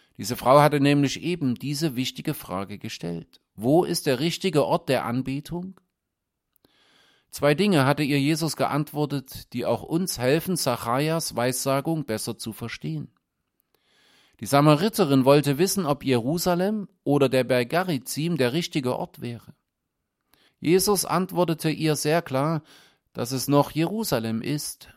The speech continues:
denn das Heil kommt von den Juden. Das deckt sich mit dem, was Sacharja sagt. Auf dem Volk Israel lag die Verheißung, dass aus ihm der Messias kommen sollte, der allen Menschen das Heil bringt.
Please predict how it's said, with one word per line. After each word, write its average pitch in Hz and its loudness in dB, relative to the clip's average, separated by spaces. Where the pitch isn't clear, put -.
denn 185 2
das - -6
Heil 139 2
kommt 113 -4
von 123 -2
den 196 -2
Juden. 214 -8
Das - -14
deckt 185 0
sich 120 -4
mit 117 -2
dem, 139 4
was 113 0
Sacharja 104 -2
sagt. - -14
Auf - -6
dem 135 2
Volk 139 4
Israel 180 0
lag 151 0
die 165 -2
Verheißung, 143 0
dass 123 0
aus 175 2
ihm 208 0
der 127 2
Messias 202 0
kommen 139 0
sollte, 113 -10
der 107 -4
allen 170 2
Menschen 123 -2
das 147 -6
Heil 185 -6
bringt. - -20